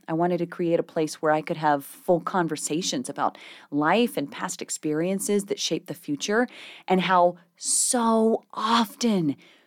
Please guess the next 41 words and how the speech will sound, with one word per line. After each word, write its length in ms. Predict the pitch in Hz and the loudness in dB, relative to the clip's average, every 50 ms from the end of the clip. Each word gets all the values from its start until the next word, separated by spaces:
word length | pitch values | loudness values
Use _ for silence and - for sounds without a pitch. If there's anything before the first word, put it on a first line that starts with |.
| _ _ _ _ | _ _ _ _
we 300 | - 165 160 220 262 320 | -6 0 6 8 8 8
find 420 | 349 339 - 269 233 208 185 170 180 | 8 6 2 2 4 2 2 0 -2
purpose 640 | - - 170 175 175 262 294 349 339 - - - - _ _ _ _ _ _ _ - | -2 -2 -2 2 4 4 4 4 2 -2 -10 -14 -16 _ _ _ _ _ _ _ -10
through 220 | - - 226 226 202 | -2 0 2 2 0
pain, 600 | - - - 220 226 240 226 185 151 143 143 - _ _ _ _ _ _ _ _ - | -2 -4 -2 0 0 2 2 0 0 -2 -6 -12 _ _ _ _ _ _ _ _ -4
through 180 | - - 233 | 0 0 0
curiosity, 1040 | - - - - 262 240 233 226 214 208 202 208 202 202 - 220 196 165 147 120 - - - - _ - | 0 0 2 4 6 6 6 6 4 4 2 0 0 0 0 0 0 0 0 -2 -2 -8 -18 -20 _ -10
through 220 | - - 220 202 | -4 0 0 0
change, 840 | 202 - - - - 214 214 226 226 220 208 185 160 151 143 139 - - - - - - | 0 0 -2 0 2 2 2 2 4 2 2 2 2 0 -2 -4 -6 -10 -14 -20 -18 -2
through 120 | - 226 | 2 4
the 80 | 196 196 | 4 4
moments 680 | 185 185 190 196 202 220 220 247 269 269 262 - - | 4 4 4 6 6 6 6 6 4 4 2 0 -2
when 160 | - 190 180 | -2 -2 0
we 100 | 170 170 | 0 -2
think 540 | 165 - - - - - 247 254 294 285 - | -4 -6 -10 -4 2 4 6 6 6 4 4
we 160 | 285 277 269 | 4 4 6
might 300 | 262 254 254 254 233 - | 6 6 4 4 2 2
break, 480 | - 247 247 202 156 - - - - - _ _ _ _ _ _ _ _ _ _ _ _ _ | 4 6 6 6 6 4 0 -6 -14 -20 _ _ _ _ _ _ _ _ _ _ _ _ _
but 160 | - 165 - | -6 -2 0
somehow 440 | - - 254 285 359 359 - 320 302 | 0 2 2 0 0 0 2 2 2
we 140 | 262 247 240 | 4 2 2
get 300 | - - 190 - - - | 2 0 -2 -2 -4 -8
through 320 | - - 196 254 320 320 | -4 0 2 2 4 4
it. 200 | 147 - - - _ _ _ _ _ _ _ _ _ _ _ _ _ _ _ _ | 2 0 -2 -8 _ _ _ _ _ _ _ _ _ _ _ _ _ _ _ _
I 100 | - 196 | 2 2
do 180 | 180 190 240 240 | 4 4 4 4
think 260 | - - 190 147 - | 2 2 -2 -2 0
people 240 | - - 180 170 165 | 0 -2 0 0 0
get 160 | - 156 - | 0 0 0
freaked 360 | - - - 170 165 170 - | 0 0 0 0 2 0 0
out 180 | 165 151 151 - | 2 2 2 2
by 120 | - 156 | 0 0
the 80 | 147 151 | 0 2
word 220 | 139 143 139 139 | 2 2 0 0
purpose. 540 | - - 147 143 - 165 165 - - - - - | -2 -4 -2 2 4 4 4 4 2 0 -2 -4
<laughs> 320 | - - _ _ _ _ - | -10 -20 _ _ _ _ 2
Actually, 300 | 202 196 - - 196 175 | 2 2 4 4 6 6
I 80 | 160 | 6
know 100 | 160 165 | 6 6
they 220 | 170 180 180 185 196 | 4 4 4 2 2
do. 300 | 185 220 226 247 240 | 2 4 4 6 4